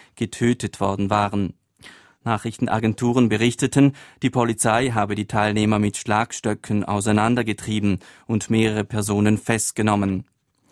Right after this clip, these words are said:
In Syrien wächst seit einigen Tagen der öffentliche Protest gegen die Regierung von Präsident Assad.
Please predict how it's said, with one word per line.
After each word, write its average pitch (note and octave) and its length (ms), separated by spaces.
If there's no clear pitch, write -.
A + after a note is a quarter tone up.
In G#2 200
Syrien A2+ 460
wächst A2+ 300
seit G#2 200
einigen A2 380
Tagen A#2 340
der G#2+ 140
öffentliche B2 560
Protest B2 640
gegen G#2+ 200
die G#2+ 80
Regierung G#2+ 540
von G2+ 240
Präsident G#2 540
Assad. G2+ 580